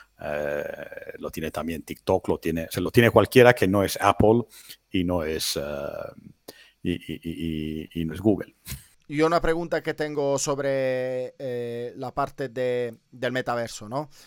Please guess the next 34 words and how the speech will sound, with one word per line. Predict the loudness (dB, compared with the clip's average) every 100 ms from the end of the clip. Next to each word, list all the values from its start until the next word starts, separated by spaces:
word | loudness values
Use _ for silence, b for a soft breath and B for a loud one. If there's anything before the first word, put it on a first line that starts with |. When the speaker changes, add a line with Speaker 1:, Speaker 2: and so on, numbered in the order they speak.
| b _
Speaker 2:
Primero, | -4 0 0 0 -4 -6
eh, | -2 -2 -2 -4 -4
su | -4
apuesta | -4 -2 -4 -2 -2 -2 -2
del | -4
metaverso | -4 -4 -2 -2 -4 0 0
le | 0
salvará | -2 -2 -2 0 0
de | -2 -6
todo, | -6 -4 -4 -2 -4 -6
de | -10
todo | -6 -4 -2
esto, | -4 -6
le | -2
hará, | 0 2 0 0
bueno, | -4 -8 -6
salvará, | -8 -8 -4 -4 -6 _ _
como | -12 -10
me | -8 -8
has | -8
dicho, | -10 -8
no | -6 -6
es | -6 -10
una | -14
situación, | -12 -12 -12 -10 -10 -10 b b b _
eh, | -2
es | -2 -4
una |
situación | -8 -8 -8 -12 _
complicada, | -10 -8 -4 -2 -2 -4
pero | -8
no | -6 -10
crítica, | -8 -8 -6 -6 -4 -4 -6 b b _
eh, | -2 0 0 -4 -6 -10